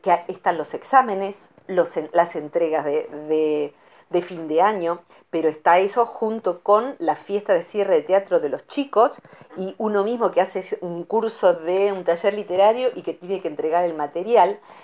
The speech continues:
y la fiesta de la empresa, porque tiene que ir también como va a faltar, que se superpone con la fiesta de las amigas,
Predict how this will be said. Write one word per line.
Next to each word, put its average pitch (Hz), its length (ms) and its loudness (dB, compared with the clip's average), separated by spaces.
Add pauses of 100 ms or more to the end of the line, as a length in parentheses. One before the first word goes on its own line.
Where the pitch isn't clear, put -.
(280)
y 185 80 -10
la 170 120 4
fiesta 220 360 2
de 175 80 2
la 165 80 0
empresa, 185 580 0
porque 151 400 -4
tiene 151 240 -6
que 185 160 0
ir 320 140 -6
también 190 260 2
como 160 220 0
va 151 100 4
a 156 40 2
faltar, 240 520 2
que 175 100 -6
se 165 140 -4
superpone 202 720 0
con 160 140 2
la 147 100 2
fiesta 175 420 0
de 175 80 6
las 139 220 -2
amigas, 226 420 4